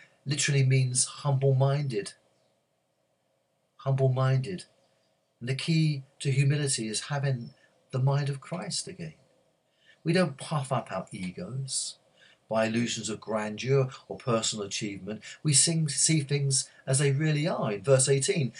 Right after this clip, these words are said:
Peter reminds us here, he says, uh, he says, "For Christ also suffered once for sins,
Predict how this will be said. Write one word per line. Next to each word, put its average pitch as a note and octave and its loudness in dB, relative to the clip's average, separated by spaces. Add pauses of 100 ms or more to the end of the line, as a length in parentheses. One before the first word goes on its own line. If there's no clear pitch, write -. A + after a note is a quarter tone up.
(140)
Peter D3+ 4
reminds D#3+ 4
us D#3+ 0
here, G3+ -2
he C#3 2
says, C3 4 (340)
uh, C3 2
he C3 6
says, C3+ 4 (160)
"For F3 4
Christ G3 2
also G3 6
suffered C#3+ 4
once D#3+ 2
for C#3+ -4
sins, - -2